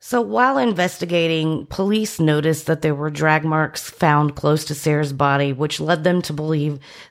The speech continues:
that her body had actually been moved to the location where she was found.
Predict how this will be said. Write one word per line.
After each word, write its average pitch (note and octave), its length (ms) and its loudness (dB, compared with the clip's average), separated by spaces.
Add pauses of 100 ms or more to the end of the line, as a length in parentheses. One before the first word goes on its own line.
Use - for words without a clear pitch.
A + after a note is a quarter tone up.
that D3 220 0
her D#3+ 140 0
body D#3+ 280 4
had C#3+ 100 2
actually C#3+ 340 0
been C3+ 260 2
moved C3 280 0
to D3 80 -2
the C#3 120 0
location B2+ 840 -4 (1400)
where D#3 240 0
she C3+ 140 -2
was C3 160 -4
found. G#2 380 -4